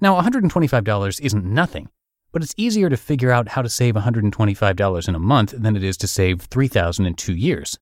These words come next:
for the simple fact that a month is so much closer to now than two years is. Maybe you could cut back on restaurants and make lunch at home.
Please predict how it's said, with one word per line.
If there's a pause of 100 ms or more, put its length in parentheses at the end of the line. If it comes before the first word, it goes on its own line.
(200)
for
the
simple
fact
that
a
month
is
so
much
closer
to
now (200)
than
two
years
is. (640)
Maybe
you
could
cut
back
on
restaurants
and
make
lunch
at
home.